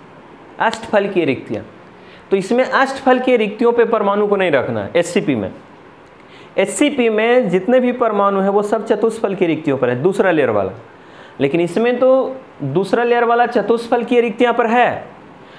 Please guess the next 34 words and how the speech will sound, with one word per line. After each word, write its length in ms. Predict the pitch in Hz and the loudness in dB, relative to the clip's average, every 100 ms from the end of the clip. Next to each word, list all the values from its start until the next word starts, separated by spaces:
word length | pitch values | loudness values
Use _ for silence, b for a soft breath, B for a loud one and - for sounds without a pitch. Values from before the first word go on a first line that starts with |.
| B | B
लेकिन 220 | 165 180 220 | -2 0 0
जो 60 | |
तीसरा 460 | 220 254 220 262 302 | 0 0 0 2 2
layer 220 | 302 269 | 2 2
वाला 200 | 226 208 | 2 2
है 60 | 202 | 0
वो 80 | 196 | 0
देखिए 220 | 190 208 | 0 0
अष्टफल 460 | 185 196 196 214 190 | 0 -2 -2 -4 -2
की 140 | 185 | 0
रिक्तियां 340 | 170 160 165 | -2 -2 -2
पर 140 | 156 143 | 0 0
भी 100 | 131 | 0
रखा 240 | 117 - | -2 -4
हुआ, 140 | 104 110 | -4 -2
देख 180 | 123 | -2
लीजिए, 220 | 139 135 190 - 135 | -4 -8 -10 -14 -6
जहाँ 220 | 165 170 | -2 0
जहाँ 180 | 175 170 | -2 -2
अष्टफल 400 | 180 175 - 175 | -4 -6 -4 -4
के 180 | 180 196 208 - B B - | -2 -4 -6 -18 B B -6
octahedral 540 | 160 196 185 175 185 | -2 0 0 0 0
voids 320 | 165 170 175 | 2 0 0
जहाँ 180 | 175 175 | -2 0
जहाँ 180 | 170 170 | 0 0
बन 120 | 160 | -2
रहा 120 | 160 196 | 0 0
है 60 | |
ना, 60 | 247 | 0
वहाँ 240 | 208 170 160 | 0 0 0
पे 120 | 139 | 0
रखा 220 | 127 - | -2 -2
हुआ 180 | 110 | -2
है। 80 | 101 | -2